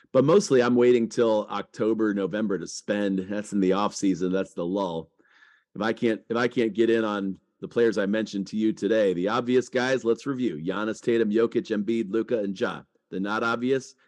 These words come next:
Kawhi, Chris, Jaylen Brown, Tyrese Maxey, De'Aaron Fox. The step-ups,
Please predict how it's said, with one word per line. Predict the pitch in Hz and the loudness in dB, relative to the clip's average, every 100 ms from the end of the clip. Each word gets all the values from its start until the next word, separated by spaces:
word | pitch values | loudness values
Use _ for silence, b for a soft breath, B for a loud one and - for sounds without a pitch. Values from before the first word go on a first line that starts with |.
| _ _ | _ _
Kawhi, | 101 107 110 | -4 -2 -2
Chris, | - 110 110 - | -2 -2 -2 -4
Jaylen | 104 110 110 | -4 -2 0
Brown, | 104 107 104 | 0 -2 -2
Tyrese | 113 101 101 - | -2 0 -2 -2
Maxey, | 104 98 104 | -6 -4 -6
De'Aaron | 95 98 101 92 | -2 -2 -2 -2
Fox. | 104 90 - - b b - | -4 -4 -10 -20 b b -12
The | - | -12
step-ups, | - 135 127 151 156 - | 2 2 4 2 2 -6